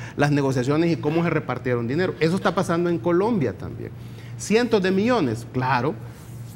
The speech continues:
eso ya se ha sabido antes, y son aproximadamente a través de alba, en El Salvador,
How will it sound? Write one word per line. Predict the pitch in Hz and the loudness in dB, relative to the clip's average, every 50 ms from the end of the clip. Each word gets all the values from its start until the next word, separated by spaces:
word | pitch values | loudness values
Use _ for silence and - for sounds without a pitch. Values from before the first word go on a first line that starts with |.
| - - - - - - | -14 -14 -14 -14 -8 -6
eso | 117 117 - - 143 | -4 -2 0 2 2
ya | 135 135 131 127 127 | 4 4 4 4 2
se | 120 - 123 | 2 0 -2
ha | 117 120 | -2 -2
sabido | 120 135 135 143 147 147 151 156 165 | 0 0 2 2 2 4 4 2 2
antes, | 175 151 135 127 - 175 185 185 - - - - - - - - - | 2 2 0 0 -2 -4 -6 -6 -8 -12 -14 -14 -14 -14 -14 -12 -6
y | - 127 123 117 | -2 -2 -2 0
son | - - 127 120 123 127 | 0 0 0 2 2 0
aproximadamente | 131 127 147 143 123 - 147 127 123 131 135 139 143 151 160 147 123 - 123 117 120 | 0 0 0 0 0 0 -2 0 0 0 0 2 2 2 2 0 0 -2 -4 -4 -2
a | - 123 117 - | -2 -2 -2 -2
través | 117 107 107 107 107 113 139 170 196 208 190 143 117 | -4 -4 -4 -2 -2 0 0 0 0 0 -2 -2 -4
de | 127 117 113 | -4 -2 0
alba, | 113 123 117 104 95 87 120 - - - 113 | 0 0 0 0 -2 -4 -4 -6 -8 -10 -10
en | 104 95 95 | -8 -8 -6
El | 98 101 | -6 -6
Salvador, | - 127 139 156 175 175 147 151 - | -4 -4 -4 -2 0 0 0 0 0